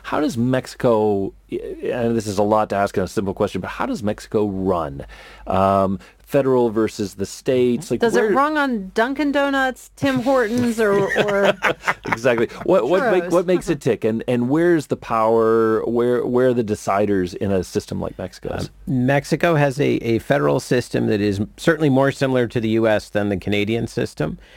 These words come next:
Speaker 3: There is a president, there is a Congress. Uh, the Mexican president has much more power than the U S president, particularly right now where the president has a majority, uh, in both houses.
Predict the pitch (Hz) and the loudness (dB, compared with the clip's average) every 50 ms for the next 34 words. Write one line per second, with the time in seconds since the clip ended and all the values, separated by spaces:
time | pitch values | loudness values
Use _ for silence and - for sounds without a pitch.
0 | - - - - - 95 101 - - 110 104 110 117 113 - - 123 123 120 107 | -20 -20 -10 -4 -2 -2 0 0 0 0 2 2 2 2 2 2 0 0 0 0
1 | 113 117 117 107 - - 107 110 107 98 107 92 85 - 107 101 98 104 101 120 | -2 -2 -2 -2 -2 -2 0 0 0 0 -2 -4 -2 -2 -2 0 0 0 0 -2
2 | 123 123 - - - - - - 90 87 90 - - - 104 107 113 120 123 120 | -2 -2 -6 -10 -16 -12 -8 -6 -4 -4 -4 -6 -6 -4 -2 0 2 2 2 0
3 | - - 104 123 117 104 90 120 117 110 104 117 120 113 82 92 104 98 92 92 | -2 -4 -2 -2 -2 0 0 0 0 0 -2 -2 -4 -4 -2 -2 -2 -2 -2 -2
4 | 92 104 110 113 104 - - 117 107 104 101 - 110 98 107 107 107 107 104 - | -2 0 0 0 -2 -2 -2 -2 0 0 0 0 0 2 2 2 0 -2 -2 -6
5 | - - - - - - - - - 98 107 101 98 98 95 95 104 120 123 120 | -10 -16 -20 -20 -20 -20 -18 -14 -6 -2 0 0 0 0 0 0 0 2 2 2
6 | 117 110 - - - 120 113 107 98 110 110 101 - - - 123 117 - - - | 0 0 -2 -4 -2 -2 -2 0 -2 -2 -4 -4 -4 -4 -4 -4 -4 -2 -2 -2
7 | 143 127 - 139 123 123 123 120 120 104 101 107 101 101 - - 110 113 120 127 | 0 0 0 0 2 2 2 2 2 2 2 2 2 2 0 0 0 2 2 2
8 | 120 110 107 101 98 95 87 - 107 101 98 90 101 98 101 95 - - 104 104 | 2 2 2 2 2 0 0 0 -2 -2 0 -2 -2 -2 -2 -2 -4 -2 -2 -2
9 | 98 87 101 101 101 98 90 - - 110 113 110 104 104 98 101 101 95 95 90 | 0 0 0 0 0 -2 -2 -2 0 0 2 2 0 0 0 -2 -2 -4 -4 -6
10 | - - - - 107 98 92 87 - 107 117 104 98 101 98 92 90 - 104 95 | -8 -12 -12 -10 -8 -6 -6 -6 -4 -2 -2 0 2 2 0 0 0 -2 -2 -2
11 | 90 98 101 117 139 139 - - | 0 -2 -2 -2 -4 -6 -6 -12